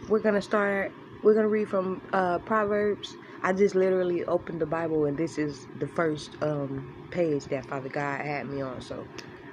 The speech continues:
let's get started. Chapter twenty-two, Proverbs.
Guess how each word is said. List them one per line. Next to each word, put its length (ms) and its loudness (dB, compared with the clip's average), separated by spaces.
let's 440 -2
get 340 -2
started. 800 -4
Chapter 280 -2
twenty-two, 500 0
Proverbs. 680 -4